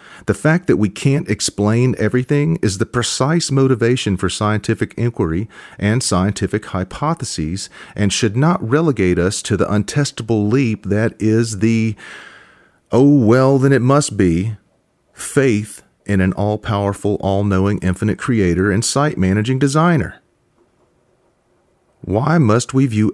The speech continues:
everything that is beautiful or meaningful to our senses as being created? How is this anything more than a cop-out and anthropomorphism run amok?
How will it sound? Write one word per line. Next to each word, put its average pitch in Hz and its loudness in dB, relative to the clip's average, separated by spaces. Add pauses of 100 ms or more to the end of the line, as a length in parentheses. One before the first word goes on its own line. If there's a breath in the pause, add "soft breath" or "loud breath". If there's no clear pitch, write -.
everything 110 2
that 98 2
is 85 0
beautiful 98 0
or 92 0
meaningful 101 0
to 92 0
our 87 2
senses 92 -2
as 90 0
being 95 2
created? 123 0 (1040 soft breath)
How 143 2
is 101 0
this 101 0
anything 135 4
more 90 2
than 95 2
a 95 2
cop-out 101 -2
and 98 0
anthropomorphism 104 2
run 107 2
amok? 151 2